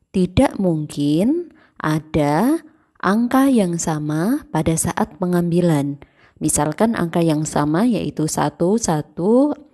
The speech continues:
atau dua, dua, tiga, tiga, dan seterusnya. Oleh karena itu, banyaknya kejadian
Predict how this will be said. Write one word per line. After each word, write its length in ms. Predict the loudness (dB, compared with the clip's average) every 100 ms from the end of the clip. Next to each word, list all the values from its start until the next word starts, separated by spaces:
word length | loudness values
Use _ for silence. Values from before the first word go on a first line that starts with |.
| _
atau 320 | -8 -2 -2
dua, 320 | -2 0 0 0
dua, 480 | 0 4 4 4
tiga, 320 | 0 -6 -4 -4
tiga, 560 | -4 -4 0 2 2
dan 160 | -2 -4
seterusnya. 880 | -4 -4 -2 -4 -4 -4 -4 -4 -10 _ _ _ _ _ _ _ _ -4
Oleh 240 | 0 0 2
karena 240 | 0 0 -2
itu, 640 | -4 0 2 6 4 2 -8 -20 _ -2
banyaknya 880 | 0 2 0 -2 -4 -2 2 2 2 -2
kejadian 1200 | -2 4 2 2 -2 0 0 0 0 0 -4